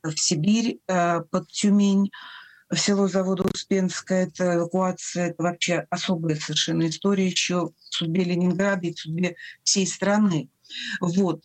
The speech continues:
Можно даже про, про это потом, если не забудем, немножечко два слова сказать. Вот. А в городе остались три мои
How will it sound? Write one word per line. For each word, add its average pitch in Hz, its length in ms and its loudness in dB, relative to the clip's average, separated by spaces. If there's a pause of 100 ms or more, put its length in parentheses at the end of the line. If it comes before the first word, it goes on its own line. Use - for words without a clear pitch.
Можно 175 280 0
даже 175 220 -4
про, 175 140 -4
про 180 160 -2
это 170 180 -6
потом, 160 440 -2
если 156 340 -2
не 170 60 0
забудем, 165 480 -2
немножечко 160 500 0
два 170 160 -2
слова 170 280 -2
сказать. 180 640 -4 (640)
Вот. 180 360 2 (100)
А 196 500 2
в 180 140 -2
городе 202 420 0
остались 196 540 0
три 208 180 2
мои 180 540 2